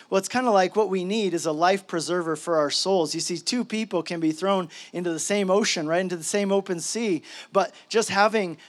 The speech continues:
that equipment, right, being equipped with the right thing can be a matter of life and death, can be a matter of surviving and drowning. And in the same way, there are some simple truths and some simple promises which,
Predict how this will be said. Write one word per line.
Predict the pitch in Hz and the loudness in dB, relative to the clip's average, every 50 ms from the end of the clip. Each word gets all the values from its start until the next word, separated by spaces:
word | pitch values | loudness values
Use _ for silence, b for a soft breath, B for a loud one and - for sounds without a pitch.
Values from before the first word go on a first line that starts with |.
| B - 135 | B -6 -2
that | 165 190 202 202 196 - | 2 4 4 4 2 0
equipment, | 190 170 160 - - - 214 226 - 180 165 151 143 - | -4 -6 -6 -4 0 0 0 2 0 -2 -4 -4 -2 -2
right, | 170 170 180 180 143 | 0 0 0 0 0
being | 185 214 220 214 208 | 0 0 0 0 0
equipped | 185 - - 220 226 220 - - | -2 0 2 2 2 2 0 -4
with | 190 185 185 - | -6 -6 -4 -4
the | 180 | 0
right | 160 180 185 185 165 | 2 2 2 2 0
thing | - - 226 233 208 175 | -2 -4 -2 -2 -2 -4
can | - 180 170 | -6 -6 -6
be | 175 185 | -4 -4
a | 180 | -2
matter | 180 185 185 185 175 170 160 | 0 2 2 2 4 2 0
of | 156 139 | 0 0
life | 156 180 185 185 185 - | 2 2 2 2 2 -2
and | 170 160 151 | -4 0 2
death, | 185 208 190 - - | 4 4 4 2 0
can | - 160 | -6 -4
be | 165 180 175 | -2 0 2
a | |
matter | 175 185 185 180 170 | 2 4 4 4 4
of | 156 | 2
surviving | - - - 170 147 165 170 180 202 202 190 208 196 180 | 2 0 0 0 2 2 2 2 2 0 -2 -4 -4 -4
and | 170 | -2
drowning. | 147 170 180 202 247 247 190 143 120 120 - B B B B B B B | 0 0 2 4 4 2 2 0 -2 -4 -8 B B B B B B B
And | 196 208 | 0 0
in | 214 202 | 2 2
the | 190 | 2
same | - - 233 226 208 | 2 2 2 2 2
way, | 208 233 233 214 175 | 4 4 4 4 4
there | 180 185 185 | 2 2 2
are | 175 | 0
some | - - 170 156 | 0 -4 -4 -4
simple | - - 220 226 202 202 190 175 | -2 -2 0 0 0 0 0 0
truths | - - - 214 208 180 165 160 | 0 0 2 4 4 4 4 0
and | 160 156 | -2 -4
some | - - 160 147 | -4 -4 -4 -4
simple | - - 220 190 196 170 | -4 -4 -2 -2 -2 -4
promises | 165 - 180 185 190 208 196 - - - 151 143 - 160 | -4 -2 -2 0 0 0 -2 -4 -4 -4 -6 -6 -4 -2
which, | 175 175 165 - | -2 -2 -2 -4